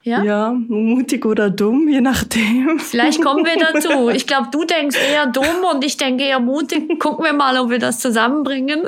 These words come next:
Speaker 1: <laughs> Ja.
Speaker 2: Ja, also es war natürlich auch eine sehr schmerzhafte Angelegenheit.
Speaker 1: Mhm.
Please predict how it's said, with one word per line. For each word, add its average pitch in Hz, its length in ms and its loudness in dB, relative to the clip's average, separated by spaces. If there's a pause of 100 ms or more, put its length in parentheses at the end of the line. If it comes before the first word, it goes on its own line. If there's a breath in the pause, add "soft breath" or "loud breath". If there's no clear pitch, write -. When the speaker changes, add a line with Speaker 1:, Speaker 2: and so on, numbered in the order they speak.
Speaker 1:
<laughs> - 180 0
Ja. 240 320 2 (840 loud breath)
Speaker 2:
Ja, 240 120 0
also 214 140 0
es 214 40 0
war 220 120 2
natürlich 220 420 -2
auch 220 200 -2
eine 208 220 0
sehr 202 200 0
schmerzhafte 202 800 -2
Angelegenheit. 190 840 -4
Speaker 1:
Mhm. 226 640 0